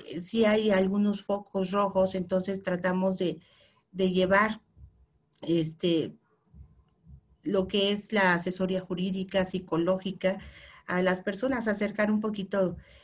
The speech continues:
eh, esta parte a la gente que no tiene, como, no sabe realmente que existen, pues, muchas, muchas posibilidades de salir adelante, ¿no? También trabajo en lo que es la parte del emprendimiento, eh, creando talleres para que las mujeres, este, puedan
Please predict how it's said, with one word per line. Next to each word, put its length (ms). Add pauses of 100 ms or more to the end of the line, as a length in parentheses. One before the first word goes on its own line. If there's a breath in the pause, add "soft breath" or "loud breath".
(160 loud breath)
eh, 260
esta 400
parte 380
a 180
la 140
gente 320
que 100
no 200
tiene, 380
como, 360
no 160
sabe 340
realmente 640
que 240
existen, 680 (420 loud breath)
pues, 100
muchas, 540 (120)
muchas 320
posibilidades 520
de 80
salir 320
adelante, 480
¿no? 220
También 280
trabajo 400
en 100
lo 120
que 80
es 200
la 200
parte 300
del 160
emprendimiento, 960 (500 loud breath)
eh, 80
creando 440
talleres 600
para 380
que 180
las 380
mujeres, 560
este, 260
puedan 640